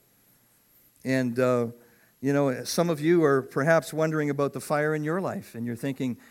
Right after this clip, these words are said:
"How do I keep that fire under control?" You've gotta pick the locations where you're gonna light the fire. You've gotta have boundaries. You've gotta have wisdom.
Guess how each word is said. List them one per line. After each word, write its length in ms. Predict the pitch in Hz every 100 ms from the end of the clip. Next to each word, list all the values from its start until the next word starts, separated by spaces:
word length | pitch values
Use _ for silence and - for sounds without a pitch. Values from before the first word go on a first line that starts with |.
| - -
"How 320 | 147 151 175
do 120 | 170
I 80 | 143
keep 360 | - 156 151 151
that 160 | 120
fire 400 | - 139 135 139 135
under 240 | 131 135
control?" 680 | 131 120 - 127 123 101 95 _ _ _ _ _ _ _
You've 160 | - 135
gotta 160 | 170
pick 300 | 156 - 180
the 80 | 175
locations 640 | 151 143 - 156 - 120 113
where 100 | 113
you're 80 | 117
gonna 160 | 120
light 180 | 120 139
the 80 | 113
fire. 360 | - 95 95 _ _ _ _ _ _ _ _ _ _
You've 160 | 139 147
gotta 220 | 160 165
have 360 | 165 165 156 - _ _ _ _ _ _
boundaries. 760 | 147 151 170 139 104 - - - _ _
You've 140 | 143
gotta 220 | 143 165 156
have 220 | 160 135
wisdom. 520 | 143 160 - 113